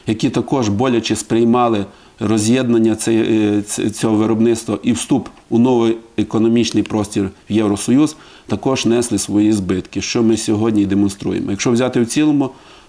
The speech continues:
то саме альтернативи і заміщення потужних промислових підприємств є вступ України, в тому числі Надвірна, в Євросоюз. Повірте, інвестиції, які ми... Сьогодні декларує влада,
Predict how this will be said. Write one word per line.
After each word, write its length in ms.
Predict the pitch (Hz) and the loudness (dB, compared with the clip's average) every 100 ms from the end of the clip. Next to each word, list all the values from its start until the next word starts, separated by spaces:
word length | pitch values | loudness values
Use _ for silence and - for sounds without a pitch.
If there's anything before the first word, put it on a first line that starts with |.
| - | -6
то 100 | 113 | -4
саме 360 | - 131 123 123 - | 0 0 0 -4 -2
альтернативи 800 | 123 123 123 127 127 147 123 110 | -2 0 0 0 0 0 0 0
і 160 | 127 | 0
заміщення 640 | 110 135 143 135 - 113 110 | 0 2 2 2 0 0 0
потужних 540 | - 117 127 113 104 | 0 -2 0 0 -2
промислових 540 | - 113 113 127 113 110 | 0 0 2 0 0 0
підприємств 640 | 113 - 127 165 170 - - - - | -4 0 2 2 0 -6 -20 -20 -4
є 120 | 113 | -2
вступ 320 | 110 - 160 165 | -2 0 -2 0
України, 580 | 127 110 117 135 151 | -2 0 2 4 4
в 60 | 120 | 2
тому 260 | 127 117 110 | 2 2 0
числі 280 | 110 123 | -2 0
Надвірна, 380 | 117 104 117 120 | 0 2 2 2
в 40 | 101 | 2
Євросоюз. 640 | 110 104 101 - 104 95 | 2 0 -4 -4 -6 -6
Повірте, 500 | - 123 147 147 117 - - - - - | 0 0 0 -2 -4 -6 -20 -20 -20 -2
інвестиції, 640 | 147 147 147 156 139 123 | 2 2 2 2 2 0
які 140 | 113 139 | 0 2
ми... 220 | 135 117 - - - | 2 0 -4 -20 -6
Сьогодні 340 | - 135 120 | -2 2 2
декларує 540 | 117 120 123 123 120 | 0 0 0 2 2
влада, 420 | 113 131 143 131 | 2 2 0 -2